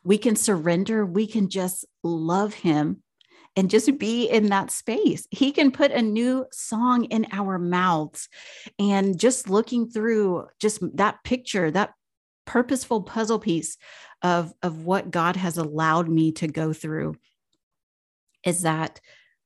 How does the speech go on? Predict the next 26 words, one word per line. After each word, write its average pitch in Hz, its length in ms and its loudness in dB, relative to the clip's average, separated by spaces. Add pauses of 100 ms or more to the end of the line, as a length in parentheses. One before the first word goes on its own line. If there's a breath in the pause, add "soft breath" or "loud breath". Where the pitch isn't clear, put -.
(360)
he, - 320 -2
he 220 200 0
didn't 196 320 4
have 185 260 -2
to 180 100 -4
do 160 220 0
it. 180 140 0
I 185 80 2
do 196 240 0
understand 165 500 -2
that. - 180 -8
He 175 160 -8
did 180 280 0
not 165 320 0
have 160 300 -4
to 160 80 -12
care 160 280 -6
for - 160 -8
me. 160 180 -2
He 165 140 -4
did 175 220 -4
not 165 240 0
have 160 240 -4
to 156 100 -8
love 160 300 -8
me. 175 260 -6